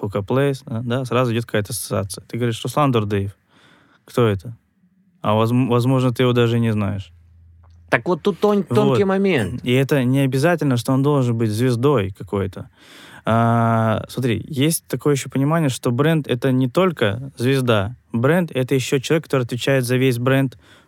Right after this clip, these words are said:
Speaker 1: внутри бренда. Ну, допустим, в моем, э, примере это общение, помощь, консультация, франшизы, все, что связано с франшизами. Все проекты наших,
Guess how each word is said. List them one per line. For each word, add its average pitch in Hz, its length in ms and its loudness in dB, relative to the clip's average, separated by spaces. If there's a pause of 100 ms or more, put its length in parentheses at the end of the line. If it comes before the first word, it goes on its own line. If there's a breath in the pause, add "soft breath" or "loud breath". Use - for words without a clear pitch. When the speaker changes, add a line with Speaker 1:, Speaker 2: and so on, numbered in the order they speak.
(100)
Speaker 1:
внутри 135 460 2
бренда. 101 520 -2 (720 soft breath)
Ну, 113 260 2
допустим, 123 420 0
в 117 40 -2
моем, 170 440 2 (180)
э, 113 400 2
примере 123 600 2
это 110 720 0 (200)
общение, 127 640 -2 (200)
помощь, 117 460 0 (200)
консультация, 107 600 -2
франшизы, 107 680 -2 (300 loud breath)
все, - 160 -2
что 135 140 -4
связано 120 300 0
с 104 60 -4
франшизами. 104 600 -4 (440 loud breath)
Все 143 280 0
проекты 127 500 0
наших, 110 380 -4